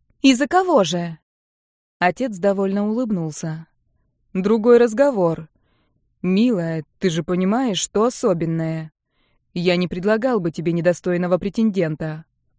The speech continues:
Пап, ты не перед народом выступаешь, прищурилась я. "Давай ближе к делу". Он покачал головой. И в кого ты такая уродилась?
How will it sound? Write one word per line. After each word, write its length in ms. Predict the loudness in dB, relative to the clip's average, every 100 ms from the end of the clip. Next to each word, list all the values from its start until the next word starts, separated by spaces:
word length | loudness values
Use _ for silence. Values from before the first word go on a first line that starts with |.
| _ _ _ _ _ _ _ _
Пап, 380 | 0 2 2 -2 -10 -14 _ 2
ты 120 | 4
не 120 | 6
перед 240 | 4 0 0
народом 420 | 0 2 0 0
выступаешь, 760 | -2 -2 0 2 2 0 -4 _ _ _ _ _ _ -2
прищурилась 640 | -2 -2 -2 0 0 -2
я. 320 | -4 -4 -6 -12 _ _ _ _ -4
"Давай 340 | 4 4 4
ближе 300 | 2 0 -2
к 80 | -4
делу". 480 | 0 0 0 -4 -10 _ _ _ _ _ _ _ -4
Он 160 | -2 0
покачал 480 | -2 -4 -2 -2
головой. 680 | 0 -2 -2 -2 -4 -6 -10 _ _ _ _ _ _ _ _ _ -6
И 120 | -4
в 120 | -2
кого 340 | 2 2 2 -2
ты 100 | -2
такая 400 | -2 0 2 4
уродилась? 800 | 4 2 0 -2 -2 -2 -6